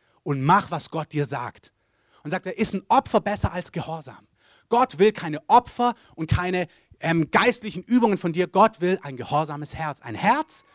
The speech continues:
was tut, was Gott sagt." Und eigentlich wollte Gott Samuel, Saul schon davor zeigen, "Sa-, Saul, ganz ehrlich, du hast ein Problem mit Gehorsam." An der Stelle, die wir uns gerade angeschaut haben, wollte Gott Saul zeigen, das Problem sind nicht die Umstände. Das Problem ist, dass du in deinem Herzen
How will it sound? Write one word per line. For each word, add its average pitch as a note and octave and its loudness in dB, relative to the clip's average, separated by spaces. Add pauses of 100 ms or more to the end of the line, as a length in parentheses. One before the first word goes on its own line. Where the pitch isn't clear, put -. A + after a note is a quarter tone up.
(160)
was - -4
tut, A3+ -2
was D#3 -2
Gott E3+ 0
sagt." D#3+ -8 (160)
Und A3 -12
eigentlich B3+ 2
wollte A3+ 4
Gott C4 4
Samuel, B3 4 (100)
Saul A#3 6
schon A#3+ -2
davor A#3 2
zeigen, F#3+ -4 (300)
"Sa-, G#3 2
Saul, A#3 10
ganz A#3 2
ehrlich, G#3 4 (640)
du - -8
hast E3 -6
ein D#3 -8
Problem D3 2
mit D3 -4
Gehorsam." G2 -18 (760)
An G3 0
der C#4+ 6
Stelle, C4 2
die G#3 -4
wir A3 4
uns G#3+ 0
gerade C4 2
angeschaut A#3+ -2
haben, E3 -4
wollte C#4 6 (380)
Gott C4+ 6
Saul A#3 6
zeigen, G#3+ -8 (140)
das A3 -2
Problem A#3 0
sind A3+ -4
nicht B3 0
die A#3+ 2
Umstände. F3 -6
Das F3+ -10
Problem G#3+ -2
ist, G#3 -8
dass F#3+ -6
du A#3+ 0
in A#3+ 2
deinem G#3 -2
Herzen D#3 -8